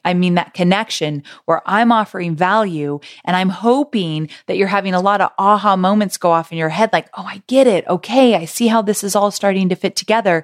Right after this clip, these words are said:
This is doable for me." So it starts with your lead magnet and hopefully continues with your weekly original content until you invite them, let's say, onto a webinar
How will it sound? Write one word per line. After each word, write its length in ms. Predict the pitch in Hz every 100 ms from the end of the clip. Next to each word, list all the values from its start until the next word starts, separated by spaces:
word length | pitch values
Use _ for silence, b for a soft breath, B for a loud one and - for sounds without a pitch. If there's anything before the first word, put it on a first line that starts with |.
| B B B
This 200 | 170 151
is 120 | 196
doable 520 | - 269 269 185 151
for 240 | - 143 143
me." 320 | 135 - - _ _ _ _ _
So 140 | - 196
it 140 | -
starts 360 | - 185 208 -
with 140 | 254
your 140 | 294 277
lead 260 | 202 170
magnet 480 | 170 165 165 165 175 - B B
and 140 | 196
hopefully 480 | 220 285 - 285 220
continues 640 | - 190 247 262 220 175
with 160 | 185 -
your 100 | 175
weekly 460 | 160 185 180 233
original 420 | 233 190 180 202 226
content 600 | - 160 156 160 160 - B B B
until 340 | 220 262 277
you 160 | 294 302
invite 480 | 262 202 180 180 -
them, 260 | 185 190
let's 240 | 170 165 -
say, 300 | 180 175 -
onto 460 | 160 165 170 226
a 100 | 226
webinar 680 | 196 175 170 160 156 170 240